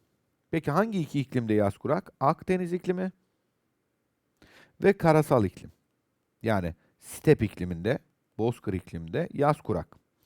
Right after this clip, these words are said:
Peki yazı yağışlı olan iklimlerimiz hangisi? Onlar da iki tane. Yaz yağışlı. Bir, sert karasal iklim. Bu Erzurum, Kars, Ardahan'daki sert karasal iklim.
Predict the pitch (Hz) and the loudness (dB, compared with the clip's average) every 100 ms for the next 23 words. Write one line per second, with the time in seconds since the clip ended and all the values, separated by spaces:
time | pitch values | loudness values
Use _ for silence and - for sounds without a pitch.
0 | - - - - 185 165 175 185 214 240 | -20 -20 -4 2 2 4 6 6 6 6
1 | 202 196 - 214 196 175 - 147 139 127 | 8 8 6 6 6 4 0 0 2 2
2 | 120 120 117 113 175 160 160 151 135 165 | 2 0 0 -4 -2 4 4 4 0 0
3 | 127 107 151 139 147 156 131 135 120 113 | 0 0 0 4 6 6 4 4 6 4
4 | - 117 135 - _ _ _ _ _ _ | 0 -6 -8 -10 _ _ _ _ _ _
5 | _ _ _ _ _ _ 139 185 208 113 | _ _ _ _ _ _ -4 6 8 8
6 | - - 131 143 - 190 196 202 202 190 | 2 4 6 6 4 4 4 4 4 4
7 | 202 190 196 _ _ _ _ 131 - 131 | 0 -2 -6 _ _ _ _ -2 6 8
8 | 131 120 120 117 127 117 - 110 113 110 | 8 4 -4 2 4 4 2 2 2 2
9 | 104 98 95 92 - 101 113 - 151 151 | 0 -2 -4 -6 -4 -2 -2 0 -2 0
10 | 165 165 - 180 | -2 -2 -4 -4